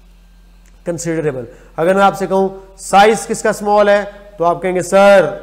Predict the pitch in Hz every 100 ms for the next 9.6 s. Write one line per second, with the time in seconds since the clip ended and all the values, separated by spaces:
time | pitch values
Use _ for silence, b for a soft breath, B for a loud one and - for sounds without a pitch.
0 | - - - _ _ 175 175 - 190 196
1 | 165 139 117 b b b - 175 190 202
2 | 202 208 202 196 208 196 214 226 247 254
3 | - 240 - 202 185 175 170 170 170 143
4 | 123 139 135 117 127 127 117 - 127 127
5 | 117 117 107 - b b b - 135 160
6 | 160 160 170 170 170 202 240 240 233 220
7 | 220 - 214 190 190 190 180 175 170 170
8 | 175 147 139 B B B - 180 180 170
9 | 175 202 240 233 220 214